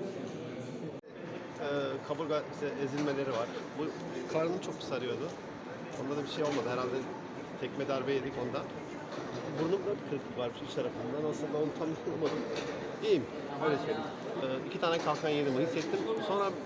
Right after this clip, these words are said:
şuramda bir şey hissettim ama, e, yumruk olduğunu şey yapmadım ama burada bir kırık varmış. E, ama iyiyim. Öyle söyleyeyim. Maalesef de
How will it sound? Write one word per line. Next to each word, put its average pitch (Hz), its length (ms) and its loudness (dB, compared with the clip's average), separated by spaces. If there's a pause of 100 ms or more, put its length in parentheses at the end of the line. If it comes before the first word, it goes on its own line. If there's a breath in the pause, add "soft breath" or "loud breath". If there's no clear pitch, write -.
(140)
şuramda 208 240 4
bir 185 60 0
şey - 180 -2
hissettim 202 380 4
ama, 202 180 6 (960)
e, 123 60 2 (680)
yumruk 165 300 6
olduğunu 170 260 2
şey 180 120 2
yapmadım 165 300 2
ama 214 120 2 (160)
burada 151 160 0
bir 156 140 -4
kırık 165 200 0 (100)
varmış. 131 260 2 (480)
E, 135 160 2
ama 202 120 0 (120)
iyiyim. 247 180 2 (200)
Öyle 135 140 0
söyleyeyim. 127 380 -2 (760)
Maalesef 139 360 2
de 156 60 2